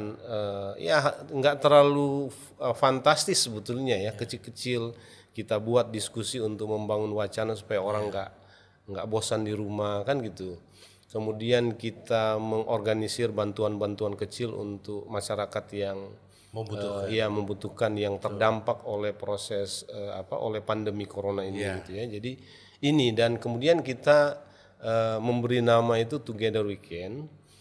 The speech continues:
Speaker 1: Sebetulnya karena, eh, itu juga, ini nama menemukan,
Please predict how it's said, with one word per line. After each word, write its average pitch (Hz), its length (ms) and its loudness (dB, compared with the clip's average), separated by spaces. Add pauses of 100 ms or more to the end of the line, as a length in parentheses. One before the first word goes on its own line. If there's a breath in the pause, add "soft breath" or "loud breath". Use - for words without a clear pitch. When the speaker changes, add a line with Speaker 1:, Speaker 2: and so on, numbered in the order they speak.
(300 loud breath)
Speaker 1:
Sebetulnya 131 680 2
karena, 123 480 4 (400)
eh, 110 380 0 (240)
itu 127 220 -2
juga, 123 360 4
ini 123 160 0
nama 135 440 2
menemukan, 120 720 2